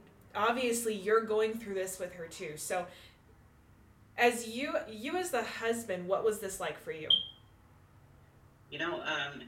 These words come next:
Speaker 2: in the beginning, it was, well, I had the question, "Is there something wrong with me, too?"
Speaker 1: Mm-hmm.
Speaker 2: 'Cause, I mean, in the beginning, we had no idea. I mean, we had, I need an idea because my wife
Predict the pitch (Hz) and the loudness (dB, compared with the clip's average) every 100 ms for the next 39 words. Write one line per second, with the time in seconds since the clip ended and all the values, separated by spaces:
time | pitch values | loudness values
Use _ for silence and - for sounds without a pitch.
0 | - 180 185 165 135 143 143 120 117 117 | -6 -4 0 0 0 -2 -2 -2 0 -2
1 | - - - 120 123 117 127 - - - | -2 -8 -8 2 2 2 -6 -12 -20 -20
2 | - - - - - 117 120 117 113 123 | -20 -20 -20 -20 -6 -2 0 -2 -4 -2
3 | 120 120 107 107 - - - - - 117 | -2 -4 -10 -14 -20 -20 -20 -20 -8 -6
4 | 113 - 120 117 107 107 107 104 110 143 | -4 -2 -2 -4 -6 -4 -4 -4 -4 -4
5 | 117 - 123 - - - 233 233 - - | -4 -2 -4 -4 -8 -6 -2 -2 -2 -6
6 | - 226 - - 147 160 180 185 175 135 | -4 -4 -4 -10 -8 -4 -2 -2 0 0
7 | 131 135 - 113 107 92 90 - 101 104 | 0 -2 -4 -6 -8 -6 -8 -8 -10 -8
8 | - - - 113 113 117 131 131 117 - | -10 -16 -16 -10 -8 -6 -4 -4 -6 -10
9 | - - - - - 117 113 117 - 123 | -20 -20 -20 -12 -2 -2 0 -4 -4 -4
10 | 113 113 110 117 110 104 107 101 101 101 | 0 0 0 -2 -2 -4 -6 -6 -8 -4
11 | 101 | -6